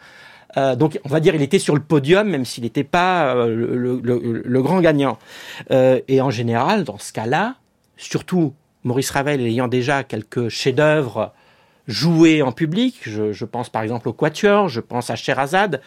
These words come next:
cycle de trois mélodies pour voix et orchestre, euh, donc c'est pas rien. Euh, et donc, Maurice Ravel est recalé au concours de mille neuf cent cinq. Sans doute trop, euh, provocateur dans, dans les productions de concours qu'il a, qu'il a réalisées.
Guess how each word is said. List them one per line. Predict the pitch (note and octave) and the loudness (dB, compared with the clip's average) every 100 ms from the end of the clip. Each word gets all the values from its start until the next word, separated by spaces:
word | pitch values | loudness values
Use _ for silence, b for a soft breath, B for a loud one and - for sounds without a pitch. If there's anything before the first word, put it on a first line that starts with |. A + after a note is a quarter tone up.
| B - | B -14
cycle | - D3+ - A2+ | -8 -4 -4 -4
de | A#2+ | -4
trois | - C#3+ | -2 -2
mélodies | B2+ B2+ B2 A#2 C3+ | 0 0 -2 -2 -6
pour | - G#2 | -6 -6
voix | G#2 A2 | 0 0
et | B2 | 0
orchestre, | - G3+ B3 - A#2+ B B B B B | 0 -2 -2 -4 -6 B B B B B
euh, | A#2 G#2+ G#2 | -4 -2 -4
donc | G2+ A2 | -6 -8
c'est | - | -8
pas | - A#2 | -4 -2
rien. | E3 G3 C4+ B B B B - | 0 0 -2 B B B B -2
Euh, | C#3+ C3+ - | 0 2 0
et | C#3 | 0
donc, | B2+ F3+ A3+ - b b _ _ - | 2 2 2 -2 b b _ _ 0
Maurice | D3 D3+ | 2 2
Ravel | C#3+ B2 G3+ | 0 0 2
est | C#3 | 2
recalé | C#3 D#3 B2+ A2+ E3 | 0 -2 -2 0 -2
au | E3+ | -2
concours | A#2+ - | -6 -4
de | D#3 | -2
mille | B2 | -2
neuf | A#2+ | -4
cent | G#2+ | -12
cinq. | - - _ - | -14 -20 _ -8
Sans | B2+ | 0
doute | F3 - | 0 0
trop, | - G3+ A3 G3 - - - | 2 6 6 4 -6 -14 -6
euh, | A#2+ A#2 A#2 A2+ - | -2 -2 -4 -6 -8
provocateur | - B2+ B2+ A2+ A#2 F3+ A#3 C#4 G#3+ | -4 -2 -2 -4 -2 0 2 0 -4
dans, | A#2 E3 G3 D3+ B2 B B B | -4 -4 -4 -6 -10 B B B
dans | B2 D3 | -2 2
les | F3+ C3+ | 2 2
productions | - D3+ C3+ - | 0 -2 0 -2
de | G#3 | -2
concours | C#3+ B2+ F#3 C4+ - | -2 -2 0 -2 -2
qu'il | F3+ | -2
a, | D3 D3+ | 0 -2
qu'il | D3 D#3 | -2 -2
a | D#3+ | 0
réalisées. | D#3+ D#3 C#3+ B2+ A2 | 0 0 -2 -4 -6